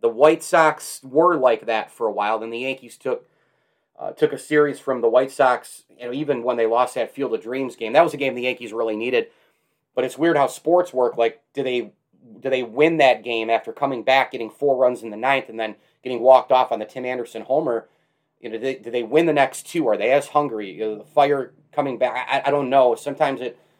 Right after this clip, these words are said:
it doesn't work that way. Maybe, you know, them winning the two games was kind of a direct result of, of, of, of having their backs against a proverbial wall. I don't know. Uh, could be one way or the other. Uh, what I know is that there are teams, Tampa, Houston, <laughs> you know,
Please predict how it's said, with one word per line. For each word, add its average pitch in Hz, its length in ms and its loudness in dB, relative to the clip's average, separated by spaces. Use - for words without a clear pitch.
it 127 100 -8
doesn't 127 260 0
work 139 280 0
that 113 180 2
way. 104 160 0
Maybe, 120 380 -8
you 127 80 -10
know, 123 140 2
them 123 220 0
winning 123 340 -6
the 117 80 -10
two 139 180 -8
games 127 380 -8
was 117 180 -12
kind 131 180 -2
of 117 80 -4
a 117 60 -4
direct 120 300 0
result 113 360 2
of, 107 200 -8
of, 110 160 -6
of, 107 140 -8
of 107 140 -10
having 117 260 -4
their 110 80 -2
backs 117 400 -4
against 117 320 -10
a 95 60 -20
proverbial 110 480 -6
wall. 104 320 2
I 139 160 2
don't 139 380 0
know. 113 480 4
Uh, 120 360 4
could 160 280 -2
be 151 220 -2
one 139 380 2
way 135 240 6
or 127 160 6
the 117 160 -2
other. 98 320 0
Uh, 113 120 0
what 139 200 6
I 139 100 6
know 139 440 8
is 117 180 -8
that 127 160 -12
there 135 160 2
are 147 120 6
teams, 143 440 -6
Tampa, 139 480 0
Houston, 135 600 0
<laughs> - 60 -12
you 202 220 -2
know, 135 240 0